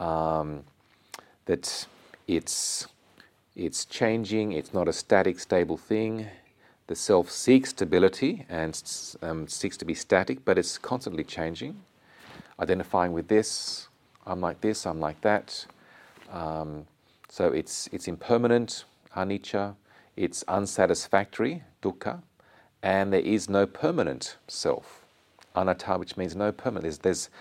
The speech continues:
the self isn't a permanent static thing. It's not always constant. Uh, in, in deep sleep, self's not happening.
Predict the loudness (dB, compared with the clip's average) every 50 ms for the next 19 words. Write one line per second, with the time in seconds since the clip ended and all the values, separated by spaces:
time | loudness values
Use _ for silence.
0 | -20 -20 _ -14 -2 4 4 4 4 4 2 0 0 0 0 0 -4 -4 -2 -2
1 | -2 0 0 0 -2 -2 0 2 4 4 4 2 -2 -2 -4 -4 -4 -4 -8 -14
2 | -18 _ _ _ _ -20 -20 -10 -4 2 4 4 6 8 8 8 8 6 4 0
3 | -4 -4 -4 -4 -6 -10 -10 -10 -10 -12 -14 -14 _ _ -20 -20 -20 -20 -20 -20
4 | -20 -20 -20 -20 -20 -20 -20 -20 -20 -20 -20 _ _ _ -4 -2 2 2 4 4
5 | 4 4 2 0 0 0 0 0 0 -2 -4 -4 -6 -8 -10 _ -6 -6 -2 2
6 | 4 4 4 4 2 0 2 2 2 2 0 -2 0 2 2 2 0 -2 -2 -2
7 | 0 0 -2 -4 -4 -6 -8 -8 -8 -8